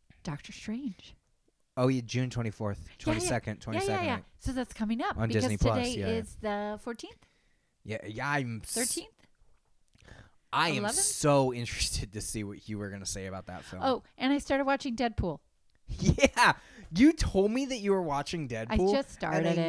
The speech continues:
Speaker 1: it.
Speaker 2: never caught up with you on that.
Speaker 1: Yeah.
Speaker 2: How far into it are you?
Speaker 1: Like, ten minutes.
Speaker 2: You were ten minutes into it, like, two weeks ago.
Speaker 1: I know. I haven't gone back to it,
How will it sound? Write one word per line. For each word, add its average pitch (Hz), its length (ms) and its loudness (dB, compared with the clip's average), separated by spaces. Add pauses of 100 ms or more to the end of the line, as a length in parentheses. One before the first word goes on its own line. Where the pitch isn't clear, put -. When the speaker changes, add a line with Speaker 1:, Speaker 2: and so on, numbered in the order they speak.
Speaker 1:
it. 160 80 2
Speaker 2:
never 185 420 2
caught 156 360 0
up 110 240 -6
with 170 160 2
you 208 140 -2
on 233 120 -4
that. 262 240 -4 (200)
Speaker 1:
Yeah. 196 120 -2
Speaker 2:
How 170 100 6
far 151 240 0
into 123 220 0
it 95 80 -4
are 90 140 -8
you? 87 100 -8
Speaker 1:
Like, 202 160 -2 (140)
ten 165 180 -2
minutes. - 340 -8 (680)
Speaker 2:
You 160 80 -2
were 156 80 0
ten 143 220 -4
minutes 127 220 0
into 120 160 0
it, 113 60 -2
like, 104 160 -6
two 113 120 0
weeks 98 220 -2
ago. 90 320 -12
Speaker 1:
I 208 140 2
know. 170 240 -6
I 214 120 4
haven't 226 300 -2
gone 170 180 -2
back 165 220 -4
to 208 120 -4
it, 233 140 -2